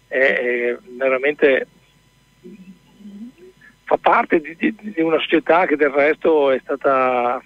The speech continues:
finita, eh, chi-, è stata chiamata a nove provinciale, il, eh, ci si ricorda il Real Vicenza, il Vicenza di, di Bruno Giorgi, il Vicenza di Guidolin che ha vinto la Coppa Italia, che è andato a sfiorare la Coppa delle Coppe.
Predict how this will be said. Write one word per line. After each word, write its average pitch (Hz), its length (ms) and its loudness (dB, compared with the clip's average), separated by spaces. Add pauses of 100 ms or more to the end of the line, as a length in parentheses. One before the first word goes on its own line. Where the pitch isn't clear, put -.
finita, 131 800 -2 (500)
eh, 131 320 -4
chi-, - 140 -14
è 202 100 -14
stata 135 180 -12
chiamata 139 380 4
a 135 40 4
nove 139 240 4
provinciale, 135 880 2
il, 127 140 0
eh, 123 880 0
ci - 140 -18 (140)
si 135 100 0
ricorda 131 360 2
il 127 80 4
Real 127 180 4
Vicenza, 139 800 0 (440)
il 131 220 -4
Vicenza 131 380 0
di, 131 220 2
di 131 220 -2
Bruno 131 300 -2
Giorgi, 131 600 2
il 123 80 -2 (240)
Vicenza 143 380 0
di 135 100 0
Guidolin 139 720 2
che 131 340 4
ha 127 720 0
vinto 127 560 0
la 127 120 -2
Coppa 131 240 -4
Italia, 147 520 4
che 135 120 -6
è - 20 0
andato 127 340 -2
a 120 60 0
sfiorare 131 400 0
la 123 100 -2
Coppa 127 240 -4
delle 123 200 -2
Coppe. 147 480 0